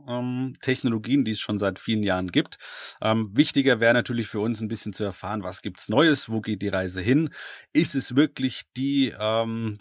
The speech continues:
disruptive Technologie, die alles in Zukunft ablösen wird oder auch nicht? Sind wir zurück auf den Boden der Tatsachen? Ähm, diese und viele weitere, ja, Inhalte, Themen und so weiter möchte ich heute mit dem Gotthard Naudit besprechen.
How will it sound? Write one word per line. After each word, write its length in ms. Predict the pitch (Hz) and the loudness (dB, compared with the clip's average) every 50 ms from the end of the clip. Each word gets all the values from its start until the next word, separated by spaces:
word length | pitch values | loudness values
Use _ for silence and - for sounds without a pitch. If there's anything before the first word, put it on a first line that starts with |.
| _ - | _ 2
disruptive 800 | 139 139 - - 127 127 110 - _ - 135 135 117 120 120 | 2 2 2 -2 -4 -6 -8 -8 _ -6 -6 -4 -4 -6 -6
Technologie, 640 | - - 120 113 - 123 110 110 107 101 - 127 120 | -4 -4 -4 -2 -2 -2 -2 -2 -2 -4 -4 -4 -4
die 160 | 117 107 - | -4 -4 -4
alles 340 | - 107 120 117 110 - - | -2 0 0 0 0 -2 -4
in 160 | - 107 101 | -4 -6 -6
Zukunft 460 | - - 110 - 113 104 - - - | -4 -6 -6 -6 -6 -8 -8 -4 -4
ablösen 600 | - - - - 107 110 120 127 123 110 113 104 | -4 -4 -2 0 2 4 4 4 2 0 -2 -2
wird 200 | 104 117 123 120 - - - - - _ | 0 0 -2 -2 -6 -14 -18 -18 -14 _
oder 320 | - 117 123 120 117 - | 2 2 6 6 6 4
auch 200 | 82 98 92 - | 4 0 -2 0
nicht? 340 | 101 107 135 175 170 - - | 6 6 8 8 6 4 -2
Sind 220 | - - 120 113 117 | -4 -4 -4 -2 0
wir 180 | 117 110 107 | 0 -2 -2
zurück 300 | - - 110 117 135 - | -2 -4 -4 -4 -2 -2
auf 140 | - 104 - | -2 -4 -2
den 120 | - 104 | -2 -6
Boden 220 | 95 104 110 113 104 | -4 -2 -4 -2 -2
der 100 | 104 98 | -2 -4
Tatsachen? 600 | - - 107 123 - - 117 107 - 120 117 104 - - - - - - _ _ _ _ | 0 0 0 0 0 0 -4 -2 0 0 -2 -2 -4 -10 -16 -18 -18 -20 _ _ _ _
Ähm, 460 | - 113 110 110 113 110 113 110 104 - - | 2 6 6 6 6 6 4 2 0 0 0
diese 260 | 139 151 135 147 139 | 0 2 6 4 4
und 180 | 117 113 123 113 | 4 4 0 -2
viele 340 | - - - 147 143 127 107 | -4 -6 -2 0 0 2 4
weitere, 500 | 113 117 123 127 123 113 117 113 110 104 101 92 | 2 2 2 0 -2 0 2 2 2 0 -2 -4
ja, 220 | 95 95 101 90 82 | -4 -4 -4 -4 -4
Inhalte, 480 | - 123 127 117 117 113 110 104 104 92 | -4 -2 -2 0 0 -2 -2 -2 -4 -8
Themen 420 | - - 120 123 123 123 117 113 | -4 0 0 0 2 0 -2 -4
und 140 | 95 98 98 | -4 -6 -4
so 120 | - 101 | -4 -2
weiter 280 | 98 98 101 98 101 95 | -2 -2 0 0 0 0
möchte 340 | 92 90 104 113 - - 110 | 2 0 0 0 -2 -4 -8
ich 100 | - - | -4 0
heute 220 | 107 107 107 - 101 | 0 0 2 0 -2
mit 200 | 98 98 92 98 | -2 0 0 -2
dem 100 | 92 95 | -2 0
Gotthard 400 | - 110 113 - - 101 - - | 2 0 0 2 2 0 2 2
Naudit 580 | 92 90 98 139 151 139 101 - - - - _ _ _ | 4 6 6 8 8 6 4 4 2 -8 -12 _ _ _
besprechen. 680 | 92 - - - 87 92 90 - 131 147 165 - | -8 -8 -6 -2 -2 -2 0 2 0 0 0 0